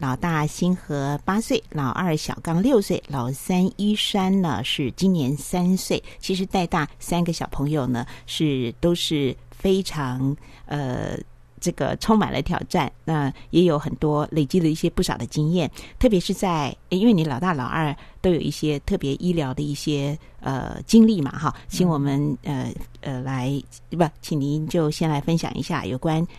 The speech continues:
Speaker 1: 早疗的一个时机的一个掌握，还有这个孩子他们在成长当中的一些状况，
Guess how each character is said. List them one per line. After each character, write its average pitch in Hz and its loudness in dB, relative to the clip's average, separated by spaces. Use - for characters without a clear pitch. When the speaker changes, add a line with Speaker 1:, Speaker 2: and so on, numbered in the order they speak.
Speaker 1:
早 - -8
疗 117 -4
的 139 -2
一 - -4
个 123 -4
时 - -6
机 175 -2
的 151 0
一 - -4
个 147 -2
掌 - -8
握， 156 2
还 143 -4
有 143 0
这 170 -2
个 143 -4
孩 131 -4
子 139 -2
他 - -4
们 156 2
在 151 0
成 147 -4
长 127 -2
当 143 -2
中 151 -4
的 143 -4
一 156 -4
些 156 -6
状 226 4
况， 190 0